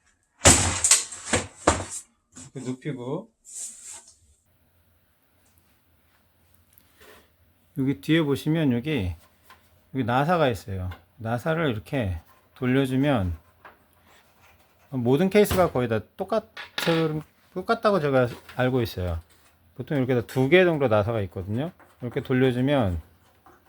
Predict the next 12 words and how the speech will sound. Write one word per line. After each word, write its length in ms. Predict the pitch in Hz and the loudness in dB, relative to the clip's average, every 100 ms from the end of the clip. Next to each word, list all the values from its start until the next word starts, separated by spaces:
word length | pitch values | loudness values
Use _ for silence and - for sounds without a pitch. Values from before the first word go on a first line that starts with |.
| _ _ _ - _ _ _ _ _ _ _ _ | _ _ _ -20 _ _ _ _ _ _ _ _
이게 160 | 127 120 | 0 2
열리고, 680 | 113 113 113 127 120 87 80 _ _ _ | 4 4 0 0 0 0 -6 _ _ _
그 100 | _ | _
다음에 240 | 135 131 | -2 0
여기, 640 | 117 117 123 - 160 180 180 _ _ _ - - | 2 0 -2 -4 -2 -2 -4 _ _ _ -20 -8
여기 160 | 123 139 | -2 0
보면 220 | 139 135 | 2 2
이렇게 440 | 113 - 123 104 - | 2 0 0 0 -4
잡을 280 | - 135 139 | -2 0 0
수 140 | - | 0
있는 240 | 135 127 120 | 0 0 -2
여기 400 | 107 107 107 | -2 -4 -4